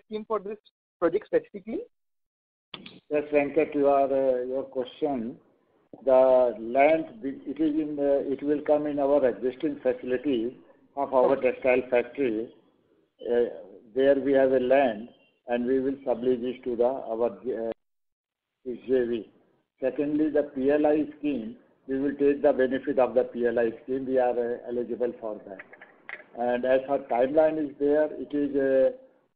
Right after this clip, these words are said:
Speaker 2: we have, uh, at the initial stage, we are placing the order, and hopefully by end of this financial year, uh, or by end of the June, we will able to start the trial production.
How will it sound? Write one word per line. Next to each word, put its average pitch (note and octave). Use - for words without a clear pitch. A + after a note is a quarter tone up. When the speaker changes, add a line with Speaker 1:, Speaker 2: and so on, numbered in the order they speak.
Speaker 2:
we B2+
have, A#2+
uh, -
at A#2
the C3+
initial C3
stage, C3+
we C3+
are C3+
placing C3
the A#2+
order, A#2
and B2+
hopefully C#3+
by C3
end C#3
of C#3
this C#3+
financial B2+
year, B2
uh, -
or B2+
by B2
end C3
of B2+
the B2
June, A#2+
we B2
will B2
able B2
to B2
start A2+
the A#2
trial A2
production. F#2+